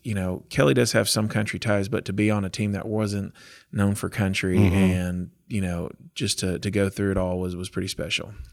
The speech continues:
Speaker 2: Wow. So do you currently have, like, a ongoing communication relationship with Kelly Clarkson? Has, do, do you, do the two of you still communicate? Is that kind of,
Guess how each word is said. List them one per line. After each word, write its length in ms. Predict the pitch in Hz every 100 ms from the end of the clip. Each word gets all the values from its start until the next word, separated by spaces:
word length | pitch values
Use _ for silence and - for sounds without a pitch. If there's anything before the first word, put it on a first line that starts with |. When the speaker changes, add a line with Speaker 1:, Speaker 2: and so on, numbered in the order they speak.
| - - - -
Speaker 2:
Wow. 320 | - 92 90
So 720 | - - 113 107 101 98 101 - _ _ _ _ _ -
do 80 |
you 200 | 113 113
currently 580 | 110 123 120 135 110 110
have, 640 | 98 110 107 107 107 104
like, 360 | 101 95 98 -
a 480 | - 95 90 90 92 - - _ _ _
ongoing 920 | 98 107 110 110 104 104 107 104 104 104 - - _
communication 1000 | - 101 104 107 - 104 107 - 113 104
relationship 840 | 98 87 104 98 104 95 117 110 104
with 100 | 92
Kelly 300 | - 107 104
Clarkson? 760 | - 113 107 98 - 113 107
Has, 320 | 92 92 92 - - - -
do, 180 | 92 107
do 200 | - 90
you, 340 | 90 92 92 95
do 240 | 87 95
the 100 | 92
two 220 | 92 104 101
of 100 | 104
you 140 | 101
still 360 | - 107 104 98
communicate? 1000 | - 95 113 110 120 117 117 113 113
Is 220 | 98 90 92
that 300 | 98 95 -
kind 340 | 98 104 98
of, 160 | 95